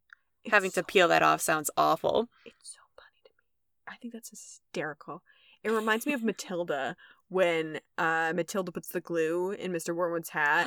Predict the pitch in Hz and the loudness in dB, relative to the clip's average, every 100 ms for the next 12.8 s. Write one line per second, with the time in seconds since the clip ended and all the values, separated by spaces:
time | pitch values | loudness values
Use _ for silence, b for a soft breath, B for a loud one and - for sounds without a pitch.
0 | - 180 170 185 190 233 277 269 233 190 | -2 -4 -2 -2 4 8 10 10 10 8
1 | 175 175 156 170 - 190 214 196 185 220 | 4 2 4 4 2 -4 -2 -6 8 10
2 | 226 254 226 _ _ _ _ _ _ _ | 12 10 4 _ _ _ _ _ _ _
3 | _ _ _ 170 190 175 156 151 110 147 | _ _ _ -8 -6 -4 -4 -6 -8 -8
4 | 120 139 151 196 _ _ _ - 165 156 | -10 -12 -14 -20 _ _ _ -4 -2 -2
5 | 165 156 175 - - 214 226 226 180 180 | 0 0 0 -2 -4 -2 0 2 2 2
6 | 160 165 180 170 170 165 170 165 165 185 | -2 -2 -4 -2 -4 -4 -6 -4 -4 -4
7 | 180 175 - 196 208 226 214 - 190 190 | -6 -6 -4 -2 -2 -6 -10 -4 -4 -2
8 | 214 214 - _ _ _ _ _ 180 160 | -2 -4 -6 _ _ _ _ _ 0 0
9 | - - 202 196 190 185 185 160 185 202 | 0 -6 -8 -4 -2 -2 -4 -4 -4 -4
10 | 214 220 247 _ _ _ _ 175 170 160 | -4 -4 -6 _ _ _ _ -4 -4 0
11 | 185 202 208 208 196 _ _ _ 185 185 | 4 8 8 4 0 _ _ _ -12 -6
12 | 190 190 185 165 110 127 113 120 | 0 0 0 -4 -4 -6 -4 -6